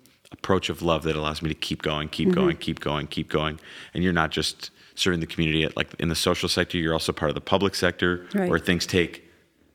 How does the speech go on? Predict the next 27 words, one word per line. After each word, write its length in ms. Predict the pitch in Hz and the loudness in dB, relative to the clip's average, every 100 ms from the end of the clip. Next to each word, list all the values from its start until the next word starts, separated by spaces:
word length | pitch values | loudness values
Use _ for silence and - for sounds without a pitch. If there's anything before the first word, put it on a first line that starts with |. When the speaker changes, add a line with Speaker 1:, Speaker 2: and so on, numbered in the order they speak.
| _ | _
Speaker 1:
such 280 | - 104 101 | 0 2 4
a 40 | 95 | 0
long 240 | 76 73 | -2 -4
time. 280 | - - - - | -8 -8 -8 -4
Speaker 2:
Yes. 440 | 185 - - - - | -4 -4 -10 -8 0
Speaker 1:
How 140 | 101 | 2
does 200 | 110 92 | 2 0
love 360 | 95 92 87 82 | 2 4 2 -2
fuel 420 | - - 80 80 | -8 -2 0 0
your 120 | 78 78 | -2 -2
ability 360 | 76 76 - | -2 -2 -2
to 100 | - | -8
keep 320 | - - 78 | -6 -4 -2
on 260 | 76 76 73 | 0 -2 -4
kinda, 360 | - 76 65 - _ - | -4 -2 -2 -6 _ -6
like 120 | 82 | 0
you're 120 | 92 | 2
saying, 220 | 82 80 76 | 2 -2 0
planting 340 | 101 92 92 | 2 2 0
seeds, 320 | - 90 82 | 0 0 0
waiting 260 | - 92 85 | 4 4 4
for 120 | 80 | -2
the 80 | 76 | -4
seeds, 280 | - 80 78 | -2 -2 -2
keeping 280 | - 82 62 | -4 -4 -2
on 140 | 50 | -4
going? 300 | - - - | -4 -6 -8